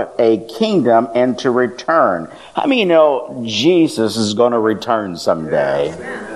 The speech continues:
Speaker 1: And he's in the process of receiving for himself a kingdom. And notice what it says here. "So he called ten of his servants, delivered to them ten minas, and said to them, 'Do business or engage in business till I come.'"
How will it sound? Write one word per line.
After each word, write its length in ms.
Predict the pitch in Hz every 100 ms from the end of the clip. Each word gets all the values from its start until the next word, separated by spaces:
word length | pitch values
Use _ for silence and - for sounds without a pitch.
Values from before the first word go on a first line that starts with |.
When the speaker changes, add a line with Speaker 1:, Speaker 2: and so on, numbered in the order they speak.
| - - - - -
Speaker 1:
And 160 | 143
he's 260 | 135 196 160
in 120 | 170
the 80 | 127
process 680 | - 147 151 151 160 147 127
of 140 | 104
receiving 580 | 98 - 151 151 131 135
for 220 | - 110
himself 500 | 120 110 - 127 131
a 80 | 98
kingdom. 760 | 78 190 101 82 69 52 76 - - 127 131 - - - - - - - - 147 -
And 240 | 147 151 165
notice 360 | 233 226 -
what 120 | 175
it 100 | 147
says 480 | 123 - 160 170 -
here. 240 | 139 117 123
"So 240 | - 180
he 140 | 185
called 340 | 170 185 185 180
ten 200 | 208 214
of 100 | 185
his 160 | 160
servants, 460 | - 117 98 117 120
delivered 580 | 135 135 185 196 - - - - - -
to 160 | 165
them 440 | 135 127 110 107 104
ten 280 | - 180 175
minas, 480 | 117 98 98 104 123
and 120 | 110
said 280 | - 151 151
to 100 | 135
them, 380 | 113 120 107 101
'Do 200 | 165 190
business 600 | 139 123 101 120 120 - - -
or 220 | - 139
engage 500 | 131 107 147 170 139
in 260 | 135 117 104
business 540 | 139 160 120 107 107
till 180 | - 120
I 140 | 120 127
come.'" 360 | - 143 92